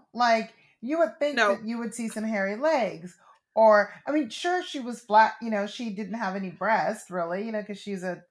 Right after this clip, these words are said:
Speaker 1: you know, a prepubescent teenage girl, basically, you know. And,
Speaker 2: Mm-hmm.
Speaker 1: but not the indicator of the nude scene, like, later on. Like, w-, it was just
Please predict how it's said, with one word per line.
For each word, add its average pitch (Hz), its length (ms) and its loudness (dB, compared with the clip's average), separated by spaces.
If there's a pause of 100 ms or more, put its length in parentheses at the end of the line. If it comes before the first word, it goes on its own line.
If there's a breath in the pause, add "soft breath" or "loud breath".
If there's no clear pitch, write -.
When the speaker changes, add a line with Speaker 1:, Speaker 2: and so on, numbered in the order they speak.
(500 soft breath)
Speaker 1:
you 226 100 -8
know, 196 300 0
a 190 180 -4 (160)
prepubescent 190 640 -4
teenage 175 340 -10
girl, 202 280 0
basically, 147 760 -10
you 196 120 -4
know. 170 320 -2 (520 soft breath)
And, 214 360 2
Speaker 2:
Mm-hmm. 240 80 -12 (580 loud breath)
Speaker 1:
but 247 280 2 (260)
not 226 600 -2
the 254 140 -8
indicator 202 520 -6
of 180 220 -6
the 180 80 -8
nude 202 400 -8
scene, 151 400 -16
like, 160 320 -4
later 185 420 -6
on. 160 440 -6
Like, 160 320 -6
w-, - 180 -12
it 196 160 -6
was 165 220 -10
just 156 180 -14